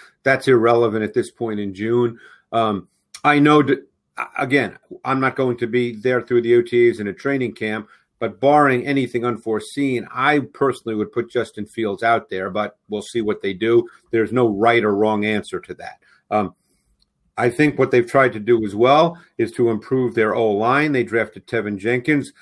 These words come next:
who is an attitude player. Now, they're going to play him at left tackle. Some would think that's not his best position, uh, that he's a right tackle, which is what he predominantly played at Oklahoma State, although he did play left tackle one year.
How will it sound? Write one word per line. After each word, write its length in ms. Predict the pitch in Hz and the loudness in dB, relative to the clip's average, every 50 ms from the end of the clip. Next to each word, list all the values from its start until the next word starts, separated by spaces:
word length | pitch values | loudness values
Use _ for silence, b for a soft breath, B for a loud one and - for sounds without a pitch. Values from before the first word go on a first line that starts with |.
| b b b _ | b b b _
who 120 | 123 120 | 4 4
is 100 | 120 - | 4 4
an 140 | 110 107 - - | 2 -4 -4 -2
attitude 760 | - 135 143 156 165 151 - - - 160 156 151 139 - - | 0 0 2 2 2 0 0 0 2 4 4 4 2 0 -6
player. 480 | - - 143 139 127 113 92 82 82 b b b b | -6 0 2 2 2 2 0 -2 -6 b b b b
Now, 120 | - 117 117 | -6 -2 -2
they're 100 | 123 117 | 0 0
going 260 | 120 143 151 160 139 | 2 0 0 0 -2
to 80 | - 131 | -4 -6
play 260 | - - 143 143 139 | -4 -2 -2 -2 -2
him 100 | 135 131 | -2 -4
at 80 | 127 120 | -4 -2
left 300 | 131 139 135 131 - - | -2 -2 -2 -2 -6 -10
tackle. 560 | - - 160 156 143 - 110 104 101 b b b b b _ _ _ | -4 -2 0 0 0 -2 -4 -6 -6 b b b b b _ _ _
Some 300 | - - 147 151 151 147 | -4 -2 0 0 2 2
would 200 | 143 135 135 - | 0 0 0 0
think 240 | - 147 135 - - | -2 -2 -2 -2 -2
that's 260 | 123 117 120 - - | -4 -4 -4 -4 -4
not 220 | 135 127 123 113 | -2 -2 -2 -2
his 160 | 117 110 104 | -4 -8 -6
best 320 | 98 101 123 117 - - _ | -4 -2 -2 -2 -4 -8 _
position, 680 | - 107 98 - 120 143 139 139 - 175 175 165 170 B B B B B - | -8 -8 -6 -2 -2 -2 -2 0 0 0 0 -2 -4 B B B B B -2
uh, 240 | 110 113 113 113 113 | 2 4 4 4 2
that 160 | - 113 107 | 2 0 -2
he's 160 | 113 110 101 | -2 -2 -2
a 80 | 107 101 | -2 0
right 340 | 95 95 117 135 131 135 - | 2 2 0 0 0 -2 0
tackle, 360 | 160 151 156 156 - 165 147 | 2 2 2 2 0 0 0
which 180 | 127 117 - | 0 0 -2
is 100 | 104 95 | -6 -4
what 160 | 98 113 117 107 | 0 0 0 0
he 80 | 107 | -2
predominantly 920 | - - 104 95 - _ _ - 165 175 180 175 151 127 104 95 104 107 107 | -6 -8 -14 -16 -16 _ _ 2 4 4 4 4 4 0 -2 -4 -6 -8 -8
played 460 | 107 _ - 117 113 113 110 107 - _ _ _ _ _ | -8 _ -4 -2 0 0 -2 -4 -6 _ _ _ _ _
at 60 | - 123 | -4 -4
Oklahoma 440 | 123 113 117 107 113 117 113 107 | -4 -4 -6 -6 -6 -6 -6 -6
State, 300 | 104 - - 127 120 113 | -8 -6 -4 -2 0 0
although 240 | 117 110 113 110 110 | 0 0 -2 -2 -2
he 80 | 110 107 | -4 -4
did 240 | 104 - 139 139 - | -4 -4 -6 -6 -4
play 200 | - 131 127 123 | -2 0 0 2
left 280 | 123 131 123 - - | 2 0 0 -2 -4
tackle 340 | - 98 98 - - 95 95 | -6 -6 -6 -6 -6 -6 -6
one 180 | 98 104 101 98 | -6 -6 -6 -6
year. 280 | 98 98 98 92 b | -6 -6 -6 -6 b